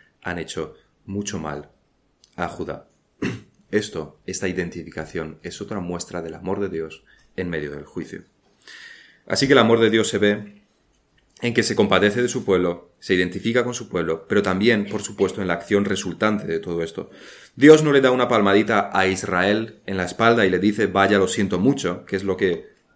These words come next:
los hombres, lo único que los hombres podemos hacer demasiadas veces,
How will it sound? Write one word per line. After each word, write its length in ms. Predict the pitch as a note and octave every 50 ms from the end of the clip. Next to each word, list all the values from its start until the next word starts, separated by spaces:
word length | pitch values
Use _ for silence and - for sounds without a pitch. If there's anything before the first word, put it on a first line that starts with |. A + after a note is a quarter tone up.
| _ _ _
los 220 | - F#2+ F#2 - A2
hombres, 420 | G#2 G2+ G2 F2+ E2+ - - -
lo 140 | G2+ F#2+ F#2+
único 320 | G#2+ A#2+ A#2 A2+ G#2 F2
que 60 | F#2
los 160 | F2+ E2+ - G2+
hombres 220 | G2 G2 F#2 -
podemos 380 | - G2 F2+ F2 F2+ F2+ - F2+
hacer 460 | E2+ - G#2+ G#2 G2+ G2+ - - - _ _
demasiadas 500 | F#2+ F#2 F2 E2+ - - F#2 E2+ E2 -
veces, 420 | A2+ A2 G2+ - F2+ F2 - -